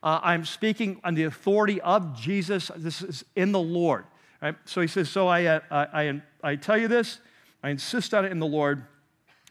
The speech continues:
that you must no longer live as the Gentiles do in the futility of their thinking." So remember that before these people had come to Christ, th-, th-, these were Gentiles, right? Paul's writing to Gentile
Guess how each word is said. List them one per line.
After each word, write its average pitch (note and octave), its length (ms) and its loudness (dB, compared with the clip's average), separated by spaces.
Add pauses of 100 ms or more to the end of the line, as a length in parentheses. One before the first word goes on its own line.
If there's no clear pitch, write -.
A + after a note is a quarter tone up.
that F3 220 0
you G3+ 100 -2
must F3 220 -2
no F3+ 240 4
longer A3 420 2
live D3 320 2
as D#3 340 0
the F#3 120 0
Gentiles D3 920 0
do C3+ 360 -2 (300)
in F3+ 100 -2
the F3+ 100 0
futility G#3+ 800 -2 (300)
of E3+ 220 2
their F3+ 460 2
thinking." D3 400 0 (920)
So A3 160 2
remember A#3+ 520 4
that F#3 480 0
before C4 480 0
these B3 240 0
people G#3+ 260 0
had E3+ 80 0
come F#3 220 0
to D#3+ 80 -2
Christ, G3 420 0
th-, G#3 140 -4 (200)
th-, G#3 200 -4
these A#3+ 240 0
were C#4 160 2
Gentiles, E3+ 840 -2
right? D#3+ 120 -4
Paul's G#3+ 360 2
writing G#3 240 2
to D#3 140 -4
Gentile F3+ 920 0